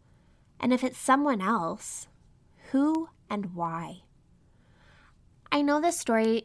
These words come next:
is a little bit harder. It's just theory after theory of potential options as to who and why Penny was killed.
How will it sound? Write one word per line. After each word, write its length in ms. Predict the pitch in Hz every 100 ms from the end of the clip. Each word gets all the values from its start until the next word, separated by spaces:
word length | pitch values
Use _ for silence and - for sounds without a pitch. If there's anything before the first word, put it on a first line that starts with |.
| -
is 180 | - 214
a 40 |
little 260 | 208 202 190
bit 200 | 190 185
harder. 640 | - - 165 175 185 185 -
It's 140 | -
just 400 | 214 - - - - - -
theory 360 | 240 240 247
after 300 | 190 175 190
theory 720 | 175 - 196 196 196 190 196 -
of 160 | 196
potential 1000 | - - - 208 202 - 202 190 190 - - -
options 680 | 175 - - 196 185 185 -
as 200 | 175 -
to 200 | - 185 -
who 380 | 196 185 185 185 -
and 300 | 170 170 170
why 500 | 175 175 170 170 175 - - _ -
Penny 340 | - 202 180 170
was 220 | 180 -
killed. 580 | - 180 175 185 214